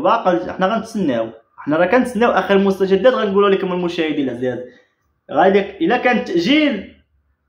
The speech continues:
صافي بان، بان طلعت الكتابه وسال المسلسل. فهمتي ودي السريعه؟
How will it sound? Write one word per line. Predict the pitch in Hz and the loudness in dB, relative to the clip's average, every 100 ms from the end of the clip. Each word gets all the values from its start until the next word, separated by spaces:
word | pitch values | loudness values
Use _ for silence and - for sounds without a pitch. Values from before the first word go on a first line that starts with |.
| _ _ _ _ _ _ _ _ _ _ _ - - - - - - - - - - - - - - - - - - _ _ _ - _ _ _ _ | _ _ _ _ _ _ _ _ _ _ _ -20 -20 -16 -16 -12 -4 -2 -2 -8 -14 -12 -12 -14 -12 -8 -8 -10 -18 _ _ _ -20 _ _ _ _
صافي | _ 123 143 | _ 0 2
بان، | 147 160 151 - | 0 -2 -4 -6
بان | 139 165 | 0 2
طلعت | 170 170 170 | 4 2 0
الكتابه | 165 175 175 | 0 2 4
وسال | 185 180 175 | 4 4 4
المسلسل. | 170 160 151 147 - 127 117 - - _ _ _ _ _ _ _ _ _ _ _ | 4 0 -2 -4 -2 -2 -4 -10 -18 _ _ _ _ _ _ _ _ _ _ _
فهمتي | 143 139 175 | 0 4 4
ودي | 170 190 | 4 2
السريعه؟ | 185 - 214 233 165 143 | 0 0 -2 -2 -2 -6